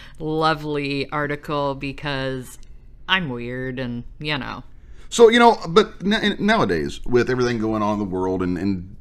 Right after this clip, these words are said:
Speaker 2: people being weird and, you know, doing all sorts of interesting things, um, toe-sucking, while seems kind of far-fetched for me, probably isn't really far-fetched for everybody else in the world. However, when you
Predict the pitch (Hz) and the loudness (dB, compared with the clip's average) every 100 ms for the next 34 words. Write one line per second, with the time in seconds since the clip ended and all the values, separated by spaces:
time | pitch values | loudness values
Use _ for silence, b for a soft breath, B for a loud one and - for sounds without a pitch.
0 | - 120 107 104 90 - 113 107 101 92 | 0 0 2 -2 -4 -2 2 2 2 0
1 | 98 95 90 90 85 98 104 90 101 98 | 2 2 0 -4 -6 -4 -4 -2 -2 0
2 | 90 87 98 85 87 98 98 90 87 92 | -4 -4 -6 -4 -4 -2 -2 -2 -4 -4
3 | 98 92 b b b b b - 135 127 | -2 -4 b b b b b 0 6 8
4 | 107 90 - 143 - 131 117 120 117 110 | 6 2 4 6 6 6 4 2 0 0
5 | 113 117 113 107 - - - - - 131 | 4 6 6 2 -4 -16 -16 -8 -2 0
6 | 117 135 117 - 113 104 110 98 98 98 | 0 0 0 2 2 2 2 0 0 0
7 | 92 - 131 131 107 87 85 87 87 90 | -2 6 8 8 4 2 0 -2 2 2
8 | 85 92 85 107 92 87 92 123 160 120 | 6 6 6 2 2 0 2 4 4 2
9 | 113 110 110 104 B - 180 165 202 147 | 2 4 4 2 B -2 2 6 6 6
10 | 135 B B B B B - 139 165 165 | 4 B B B B B -2 4 4 4